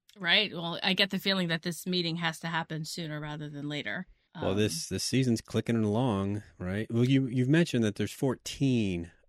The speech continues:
Speaker 2: episodes, so we're not as far in as we are used to being.
Speaker 1: Yes, we typically would have been. We'd be like, "Oh my God, we're already a third of the way through the season."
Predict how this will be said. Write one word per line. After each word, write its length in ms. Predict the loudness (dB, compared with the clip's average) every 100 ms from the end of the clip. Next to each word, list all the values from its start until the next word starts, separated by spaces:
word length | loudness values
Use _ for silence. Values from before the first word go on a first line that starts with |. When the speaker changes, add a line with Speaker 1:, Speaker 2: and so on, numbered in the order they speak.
| -8
Speaker 2:
episodes, 540 | -6 -6 -6 -6 -6
so 80 | -2
we're 120 | 2
not 180 | 2 2
as 120 | 0
far 420 | -2 -2 0 0 -2
in 380 | -2 0 0 -2 -4
as 380 | -4 -4 -8 -8
we 400 | -6 -6 -6 -8
are 280 | -8 -6 -4
used 380 | 0 0 -2 -8
to 60 |
being. 280 | -8 -6 -6 2
Speaker 1:
Yes, 320 | 6 6 6
we 180 | 2 2
typically 480 | 2 0 0 0 0
would 200 | 2 2
have 140 | 0
been. 180 | 0 0
We'd 160 | 0 0
be 140 | 0
like, 180 | 0 2
"Oh 60 | 4
my 120 | 4
God, 240 | 4 2
we're 120 | 4 4
already 180 | 4
a 60 | 2
third 260 | 2 2 2
of 80 |
the 80 | 4
way 140 | 4 4
through 160 | 2
the 100 | 2
season." 460 | 0 0 0 0